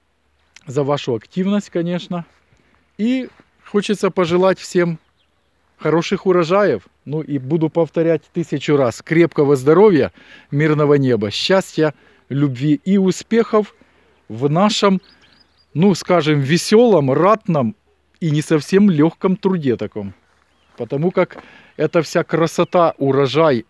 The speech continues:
и, э, достаток не так уж и легко дается, но зато потом уже хочется на, э, когда досаживали эту,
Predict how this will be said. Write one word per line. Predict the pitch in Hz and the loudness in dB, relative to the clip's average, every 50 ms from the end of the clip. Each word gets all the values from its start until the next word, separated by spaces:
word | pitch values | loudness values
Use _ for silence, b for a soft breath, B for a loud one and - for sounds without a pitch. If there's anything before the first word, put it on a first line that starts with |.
| _ | _
и, | - 160 147 135 120 - _ _ _ _ _ _ _ _ _ _ _ _ _ _ _ _ _ _ | -6 -2 -2 -2 -2 -2 _ _ _ _ _ _ _ _ _ _ _ _ _ _ _ _ _ _
э, | 117 110 107 104 104 98 95 92 _ _ _ _ _ _ _ _ _ _ _ _ _ _ _ _ _ _ _ | -8 -6 -6 -6 -6 -8 -10 -12 _ _ _ _ _ _ _ _ _ _ _ _ _ _ _ _ _ _ _
достаток | - 117 143 143 - - - 220 226 - - 117 - - - _ _ | -6 -4 -4 -4 -2 0 0 0 0 0 -2 -6 -6 -10 -20 _ _
не | 127 127 131 147 | -8 -6 -6 -4
так | - - 185 196 - | -2 -2 -4 -2 -4
уж | 175 - - | -6 -4 -4
и | 151 | -2
легко | 139 143 - - - 139 | -2 -2 -4 -2 -2 -2
дается, | 123 123 127 143 185 226 214 - - 160 | 0 2 2 4 4 2 2 0 -2 -2
но | 135 139 165 | -2 -2 -2
зато | 170 180 170 - 175 151 | 0 -2 0 0 -2 -2
потом | 139 139 - - 151 143 127 b b b b b b b b b b b b b b b | -2 -2 0 0 -2 -2 -2 b b b b b b b b b b b b b b b
уже | - 139 139 165 | -4 -2 0 0
хочется | 156 - 170 160 - 165 143 - 160 151 | 0 0 -2 -2 -2 -4 -2 0 0 2
на, | 156 151 156 - - _ _ _ _ _ _ _ _ - | 2 2 0 0 -4 _ _ _ _ _ _ _ _ -20
э, | 147 - - - - 160 131 127 120 - | -20 -18 -10 -6 -4 -4 -4 -6 -8 -4
когда | - 165 151 165 165 160 - - | -2 0 2 4 2 2 0 -4
досаживали | 147 127 123 120 120 135 - 135 123 147 160 156 151 143 127 - - - - 185 175 156 143 151 143 147 143 143 | -8 -8 -8 -8 -10 -12 -12 -2 2 2 2 4 2 0 -2 -4 -10 -6 0 0 0 2 2 2 2 2 2 2
эту, | 147 147 - - 139 135 | 2 2 0 -2 -2 -4